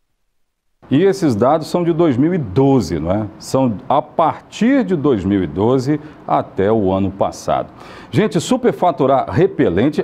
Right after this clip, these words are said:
aí já é um negócio meio sacana, né não? Lá na Grande Vitória está acontecendo isso.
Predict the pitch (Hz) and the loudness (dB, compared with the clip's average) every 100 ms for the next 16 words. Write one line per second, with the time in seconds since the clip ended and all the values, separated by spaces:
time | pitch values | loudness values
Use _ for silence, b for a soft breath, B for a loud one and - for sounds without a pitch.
0 | - 123 92 113 113 147 101 107 160 98 | -2 0 2 0 2 0 2 0 0 0
1 | 98 - 135 - - - - 127 139 98 | 0 0 0 0 -2 -4 -4 0 0 0
2 | 87 107 170 131 85 B B B - 87 | 0 2 2 0 -4 B B B -4 0
3 | 196 202 156 143 104 - 175 151 165 139 | 2 2 0 0 0 0 0 2 0 0
4 | 151 117 123 - 139 104 147 - | 0 0 -2 0 0 2 0 -2